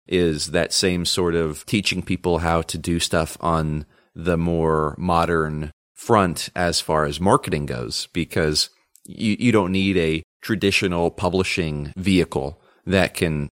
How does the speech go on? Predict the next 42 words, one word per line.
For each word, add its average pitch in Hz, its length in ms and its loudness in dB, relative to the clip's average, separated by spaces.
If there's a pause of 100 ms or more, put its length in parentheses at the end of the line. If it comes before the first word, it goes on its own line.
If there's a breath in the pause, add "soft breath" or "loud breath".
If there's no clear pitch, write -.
(200)
give 98 180 4
you 82 220 2
a 78 60 2
ton 87 200 0
of 80 100 0
money 80 280 -2
to, 90 140 -2
like, 76 260 0 (220)
p-, - 120 -16
propel 95 360 4
a 82 60 2
project 80 520 0
forward. 71 340 -6
You 110 100 -4
can 110 120 0
do 113 80 6
it 117 80 4
on 110 140 4
your 123 140 0
own, 67 240 -4 (360 loud breath)
and 80 260 -2
you 85 60 0
can 82 180 -2
use 82 360 0
the, 76 360 0
the 85 120 -2
social 90 480 0
networks 80 580 0
and 73 160 -6
platforms 78 480 0
that 78 100 -2
exist 73 320 -2
today 69 340 0
to, 71 120 -6
like, 65 300 -4 (320 loud breath)
do 78 260 4
anything, 123 400 4 (260 loud breath)
which - 160 -4
is 76 160 0
really, 80 220 2
really 73 160 0
cool. - 300 2